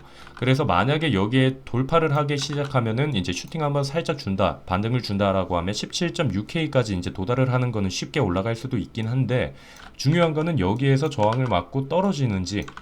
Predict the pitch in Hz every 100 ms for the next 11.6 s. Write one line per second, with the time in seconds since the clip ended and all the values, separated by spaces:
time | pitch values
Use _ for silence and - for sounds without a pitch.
0 | - 87 101 104 92 104 104 101 104 101
1 | 151 143 - 202 - - - 90 90 95
2 | 71 95 - 165 151 104 101 98 78 -
3 | 69 - - - 98 117 175 170 90 90
4 | 92 87 - 98 92 87 85 78 78 78
5 | 73 73 - 76 76 76 90 101 92 101
6 | 107 69 - 71 69 - - - - -
7 | 90 107 107 - - - 104 123 156 156
8 | 143 131 143 139 156 143 131 127 156 165
9 | 135 101 147 143 139 135 110 98 95 113
10 | 135 - - 170 151 - 175 196 196 -
11 | - - - 107 104 87